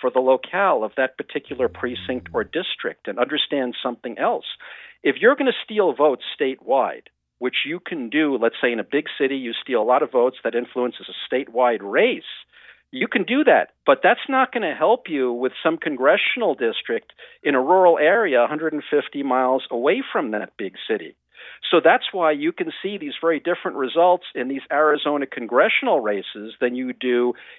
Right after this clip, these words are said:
in the gubernatorial and senatorial races.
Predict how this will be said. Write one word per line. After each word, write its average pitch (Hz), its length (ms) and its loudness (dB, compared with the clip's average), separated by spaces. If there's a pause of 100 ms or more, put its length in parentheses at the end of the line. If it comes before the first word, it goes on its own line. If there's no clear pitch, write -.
(120)
in 131 420 4
the 127 80 2
gubernatorial 139 920 4
and 113 140 -4 (100)
senatorial 110 720 0 (160)
races. 95 540 -4